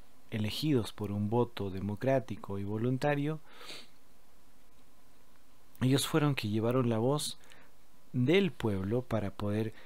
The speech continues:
generar y gestar una nueva constitución,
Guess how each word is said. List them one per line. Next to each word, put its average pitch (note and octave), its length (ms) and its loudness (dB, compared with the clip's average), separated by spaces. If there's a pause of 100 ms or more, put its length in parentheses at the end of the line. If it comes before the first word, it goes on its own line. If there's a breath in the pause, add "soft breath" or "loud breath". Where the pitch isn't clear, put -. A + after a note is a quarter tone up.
(320 loud breath)
generar A2 600 0 (540)
y B2 120 2
gestar C3+ 540 0 (120)
una A2 240 2
nueva A#2+ 300 6
constitución, G#2+ 760 -2